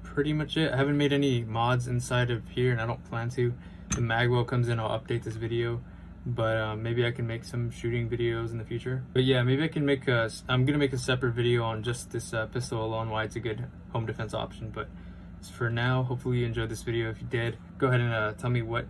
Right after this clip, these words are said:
you liked about this gun, or if you're gonna be picking up these sights, or maybe if you have a better option, something you were looking at. But this is, um, my first firearm, and these are the first upgrades I've made to it.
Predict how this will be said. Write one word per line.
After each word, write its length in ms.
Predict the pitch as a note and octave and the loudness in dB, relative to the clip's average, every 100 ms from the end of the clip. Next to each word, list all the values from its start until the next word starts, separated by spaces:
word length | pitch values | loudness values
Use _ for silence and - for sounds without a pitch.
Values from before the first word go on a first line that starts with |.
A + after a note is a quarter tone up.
| A#2+ | -4
you 80 | |
liked 260 | A#2 A2+ B2 | -2 -2 -2
about 220 | B2 A#2 | -4 -4
this 160 | A2+ - | -4 -4
gun, 340 | B2 A#2 A#2 | -2 0 0
or 220 | A2 G#2 - | -2 -4 -6
if 140 | - | -4
you're 80 | A#2 | -2
gonna 80 | A#2 | -2
be 100 | A#2 | 0
picking 340 | B2 A#2+ A#2 | 0 0 -2
up 160 | A2 - | -6 -6
these 200 | A2+ - | -8 -4
sights, 480 | A#2+ A2+ A2 - - - - - - | -2 -2 -4 -10 -14 -16 -16 -16 -4
or 120 | A#2 | 0
maybe 260 | A#2 A#2+ B2 | 4 4 4
if 100 | A#2+ | 2
you 80 | A#2+ | 0
have 120 | A2+ | -2
a 40 | |
better 240 | G#2+ A2+ A2 | -2 2 2
option, 320 | A2 - A#2 | 0 -2 -6
something 320 | A#2 A2 A#2 | -6 -6 -6
you 80 | A2 | -4
were 80 | G#2 | -4
looking 340 | G#2+ A#2 A2+ | -4 -6 -6
at. 160 | A2+ A2 - - - - - | -6 -8 -12 -14 -14 -14 -4
But 240 | A#2 A2 | 0 0
this 140 | B2 B2+ | -2 -2
is, 140 | B2+ | 2
um, 360 | B2 A#2+ A2 G#2+ - | 4 4 2 -4 -2
my 160 | B2 | 0
first 240 | B2+ C3+ B2+ | 2 2 2
firearm, 480 | A2+ B2+ B2+ B2+ B2+ | 2 4 4 2 0
and 320 | A#2+ A2+ A2+ | -2 -4 -4
these 140 | A2+ | -4
are 40 | A2+ | -6
the 60 | |
first 240 | B2 A2 A2+ | -4 -4 -4
upgrades 320 | - A2+ A2+ | -4 -4 -4
I've 80 | A2 | -4
made 180 | A#2 - | -4 -2
to 120 | A#2+ | -2
it. 160 | B2 | -2